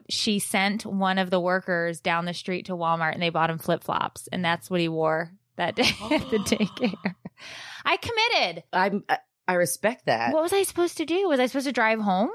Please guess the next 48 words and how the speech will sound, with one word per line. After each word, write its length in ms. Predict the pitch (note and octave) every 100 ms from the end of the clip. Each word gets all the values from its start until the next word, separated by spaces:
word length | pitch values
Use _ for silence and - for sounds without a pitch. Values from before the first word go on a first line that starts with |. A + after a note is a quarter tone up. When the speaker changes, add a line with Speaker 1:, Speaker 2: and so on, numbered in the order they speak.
| C5
Speaker 2:
They're 180 | D#3 F#3
probably 380 | G3 A3+ A3+ A3
still 300 | - F3+ E3+
talking 360 | D3 D3+ C3+ C3+
about 260 | B2 -
you, 80 | -
though, 180 | G4 -
just 260 | F#4 - E4+
so 80 |
you 160 | A3+ G3
know. 300 | E3+ D3 B2+
Speaker 1:
<laughs> 420 | F#4 G#4+ G4+ - A3+
I 140 | A3+
do. 60 | B3 - - E4
Well, 120 | A#4
of 100 | -
course 240 | D5+ C#5+
they 140 | C#4+ G3+
are. 300 | E3 D3 D#3 - -
Who 60 | A4+
does 320 | A#4 B4+ B4+
that? 300 | C#4+ D#3 D3+ - _ _ -
Who 120 | G4+
drops 280 | A4 A4+ G#4+
their 100 | A4
kid 160 | A4+ F#4+
off 160 | F#4
to 100 | F#4+
school 200 | - F4+ D#4+
with 100 | B3+
no 160 | C4+
shoes 260 | - D#4+ D4
and 80 | B3
then 120 | A#3+
just 180 | B3+ -
says, 320 | A#3+ A3+ G#3 -
"I'm 160 | A#3+
sorry, 560 | A3 A#3+ A3 G#3 F3+ F3 - - -
but 120 | A3
I'm, 300 | G3+ G3+ G3+
this 220 | G#3 G3+
is 120 | A3 G#3
what 120 | G3
we're 120 | G3
doing 300 | F#3+ F#3+ F3+
today"? 460 | F#3 E3 D3 - A#2+
Speaker 2:
Literally 480 | D3 E3+ F3 E3 D3+
nobody. 460 | D3 B2+ A2 G2